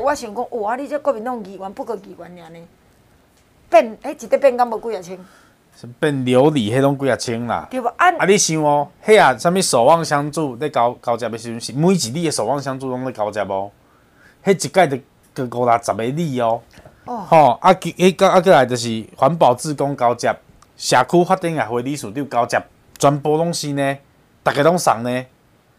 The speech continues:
Speaker 2: 你也毕业啊？
Speaker 1: 哎，不过
Speaker 2: 你看遐偌济钱？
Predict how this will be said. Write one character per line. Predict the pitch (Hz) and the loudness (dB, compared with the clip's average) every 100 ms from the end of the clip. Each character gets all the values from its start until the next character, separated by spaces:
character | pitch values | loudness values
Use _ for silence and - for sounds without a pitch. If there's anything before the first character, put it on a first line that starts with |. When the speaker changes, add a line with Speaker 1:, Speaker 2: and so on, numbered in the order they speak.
| _ _ _ - | _ _ _ -6
Speaker 2:
你 | 180 | -4
也 | |
毕 | 147 175 | -2 0
业 | 160 135 | 0 2
啊？ | 120 123 330 | 0 0 0
Speaker 1:
哎， | 302 | 0
不 | 277 190 | 0 4
过 | |
Speaker 2:
你 | |
看 | 208 | 6
遐 | 202 | 8
偌 | 202 156 | 6 4
济 | 135 117 | 0 -6
钱？ | 120 | -8